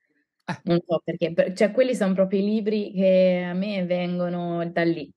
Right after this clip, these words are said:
Speaker 2: Cioè, non so, r-, eh, riesco. Gli altri è più difficile, cioè, devo farlo un po' più meccanicamente.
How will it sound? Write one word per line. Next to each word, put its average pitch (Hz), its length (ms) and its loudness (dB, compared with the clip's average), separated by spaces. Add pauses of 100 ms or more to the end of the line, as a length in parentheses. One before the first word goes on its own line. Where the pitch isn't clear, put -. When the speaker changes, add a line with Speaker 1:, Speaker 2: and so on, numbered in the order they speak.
(200)
Speaker 2:
Cioè, 180 240 2
non 196 140 -2
so, 175 400 -8
r-, 185 280 -4
eh, - 400 -10
riesco. 175 600 0
Gli 165 100 0
altri 202 300 0
è 170 160 -2 (140)
più 170 140 -2
difficile, 170 560 -2
cioè, 160 220 -4
devo 170 200 0
farlo 170 260 -2
un 175 100 0
po' 175 160 -2
più 165 200 -2 (160)
meccanicamente. 160 1160 -8